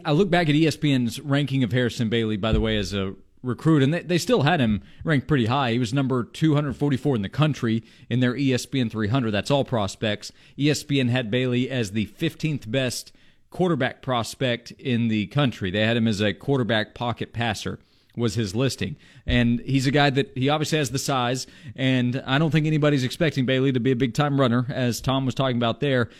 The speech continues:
And I'm curious what Jim Chaney sees and, and how he evaluates Bailey, because remember when Bailey was going through the recruiting process, Jim Chaney was at Georgia, and then Bailey ends up at Tennessee, and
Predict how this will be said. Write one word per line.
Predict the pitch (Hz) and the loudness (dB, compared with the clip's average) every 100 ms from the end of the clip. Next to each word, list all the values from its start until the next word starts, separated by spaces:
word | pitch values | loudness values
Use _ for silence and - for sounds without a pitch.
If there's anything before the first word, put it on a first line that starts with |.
| - | -16
And | - | -6
I'm | 190 185 | -2 0
curious | 190 180 185 - | 2 2 0 -4
what | 151 151 156 - _ - | -4 0 0 -4 _ -10
Jim | 151 139 156 | -2 0 2
Chaney | 143 170 170 117 92 | 2 2 2 0 -2
sees | - - 147 160 | -4 -2 0 0
and, | 151 135 127 | -2 -2 -4
and | 131 120 | -4 -4
how | 135 127 | -4 -4
he | 151 | -2
evaluates | 208 113 85 82 80 - | -2 -2 -2 -6 -8 -4
Bailey, | 104 90 87 | -2 -2 -2
because | 92 110 101 - - - | -4 -4 -6 -10 -16 -8
remember | 127 147 147 | 0 2 4
when | 135 120 | 4 4
Bailey | 139 156 | 2 0
was | 131 | 0
going | 110 127 | 0 0
through | 131 | 0
the | 117 | -2
recruiting | 104 101 139 110 | -4 -2 -2 0
process, | 135 165 131 120 107 - - - - - - 165 | -2 -2 -2 -4 -4 -12 -20 -20 -20 -20 -16 -4
Jim | 131 135 | -2 0
Chaney | 131 135 | 2 4
was | 123 104 | 2 0
at | 101 98 | -4 0
Georgia, | 165 185 139 113 98 98 _ _ _ | 2 2 2 0 -2 -6 _ _ _
and | 131 123 123 | -2 2 2
then | 123 120 127 110 | 2 2 0 -2
Bailey | 123 135 135 131 | -2 0 2 2
ends | 127 | 0
up | 127 120 | 0 -2
at | 123 110 | -4 -4
Tennessee, | 127 117 113 127 127 123 | -4 -4 -2 -2 -2 0
and | 110 98 | -2 -4